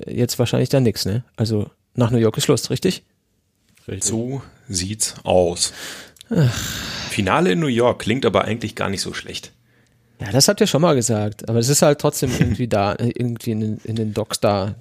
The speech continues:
Speaker 1: weiß nicht.
Speaker 3: Ja.
Speaker 1: Da muss man schon,
Speaker 3: Also,
Speaker 1: kann
Speaker 3: ich
Speaker 1: man
Speaker 3: weiß
Speaker 1: schon noch
Speaker 3: nicht.
Speaker 1: ein bisschen aufbohren, das Ganze.
Speaker 3: Es gab ja jetzt bis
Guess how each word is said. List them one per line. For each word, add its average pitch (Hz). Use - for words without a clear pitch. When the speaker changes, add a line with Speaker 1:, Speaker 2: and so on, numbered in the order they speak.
Speaker 1:
weiß -
nicht. -
Speaker 3:
Ja. 95
Speaker 1:
Da 104
muss 147
man 202
schon, 165
Speaker 3:
Also, 131
Speaker 1:
kann 131
Speaker 3:
ich 180
Speaker 1:
man 165
Speaker 3:
weiß 214
Speaker 1:
schon 160
noch 143
Speaker 3:
nicht. 127
Speaker 1:
ein -
bisschen 117
aufbohren, 101
das 104
Ganze. -
Speaker 3:
Es -
gab 123
ja 127
jetzt 110
bis -